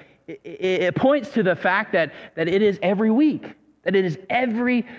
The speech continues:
weekend. We see this in the, in the whole order of creation of how God created one day out of seven to be a day of rest, to be a day of, of concerning about the spiritual things, to be a day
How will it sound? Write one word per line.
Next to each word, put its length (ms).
weekend. 520
We 140
see 320
this 260
in 120
the, 120
in 100
the 100
whole 340
order 320
of 140
creation 580
of 100
how 280
God 260
created 480
one 260
day 220
out 140
of 100
seven 400
to 80
be 160
a 60
day 220
of 100
rest, 400
to 80
be 240
a 40
day 280
of, 160
of 260
concerning 640
about 260
the 100
spiritual 540
things, 240
to 140
be 220
a 40
day 340